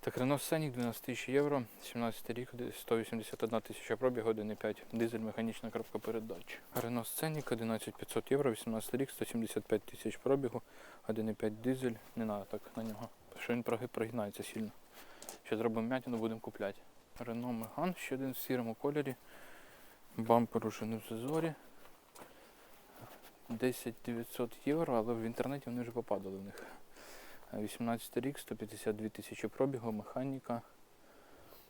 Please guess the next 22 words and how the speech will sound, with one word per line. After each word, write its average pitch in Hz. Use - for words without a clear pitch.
І 120
на 117
експорт 123
теж -
така -
сама 117
ціна. 117
Так, 110
в -
чорному 120
кольорі, 143
де-, 113
десять 113
тисяч -
євро, 143
сімнадцятий 113
рік, 143
сто -
вісімдесят 107
три 117
тисячі -
пробігу, 131